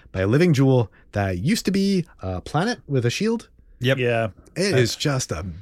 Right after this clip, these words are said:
Speaker 1: word salad mishmash
Speaker 2: I felt
Speaker 1: of
Speaker 2: like I accidentally had psilocybin
Speaker 1: <laughs> Yeah.
Speaker 2: as it, when I,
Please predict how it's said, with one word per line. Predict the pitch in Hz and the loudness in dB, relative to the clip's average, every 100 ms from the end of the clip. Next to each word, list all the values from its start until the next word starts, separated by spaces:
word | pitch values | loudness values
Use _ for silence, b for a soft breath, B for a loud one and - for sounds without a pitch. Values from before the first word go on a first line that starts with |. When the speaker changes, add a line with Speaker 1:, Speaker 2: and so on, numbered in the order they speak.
| - 113 | -12 -6
Speaker 1:
word | 123 180 185 175 | 0 2 2 0
salad | - - 165 160 160 151 131 113 - | -4 -4 -2 0 2 0 -2 -8 -2
mishmash | 147 143 156 - 180 175 | 0 2 0 0 0 0
Speaker 2:
I | |
felt | 170 - 170 | 0 2 2
Speaker 1:
of | 143 | 4
Speaker 2:
like | 135 117 | 2 4
I | 127 - | 2 2
accidentally | 135 135 120 131 127 123 120 113 | 0 0 0 0 2 2 2 2
had | 113 95 110 | 2 2 0
psilocybin | - 131 113 107 110 98 98 95 - | 0 0 0 0 0 0 -2 -2 -2
Speaker 1:
<laughs> | |
Yeah. | - 110 | 0 0
Speaker 2:
as | - | 0
it, | 107 | -2
when | 117 113 | 0 0
I, | 110 | 0